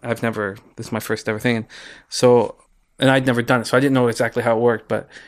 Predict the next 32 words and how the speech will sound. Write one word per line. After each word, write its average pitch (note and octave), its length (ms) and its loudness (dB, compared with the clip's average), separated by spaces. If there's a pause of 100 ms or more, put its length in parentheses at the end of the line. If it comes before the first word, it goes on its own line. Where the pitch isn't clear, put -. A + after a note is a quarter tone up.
(280)
the B2+ 80 -2
first C3 300 0
scene A#2+ 260 0
that A#2 100 -2
we A#2 100 -2
did A2+ 240 -2
was A2+ 340 -2
on, A#2 360 0
Anthony A#2+ 280 -2
Michael A2+ 200 0
Hall A#2 60 4
was A2+ 120 -2
a A2 40 -4
teacher, B2+ 400 0
and A#2 80 -2
it A2+ 40 -4
was A2+ 160 -4
on A2 200 -2
him. G#2+ 440 -4 (200)
All B2 120 2
the B2 60 2
cameras A#2+ 320 2
were B2 80 0
on A2+ 140 0
him, A#2 500 0
and A#2+ 140 0
I A#2 80 2
gave A2+ 260 -2
my A2+ 140 -2
lines G2+ 400 -6
to F#2+ 80 -12
him. D#2 160 -14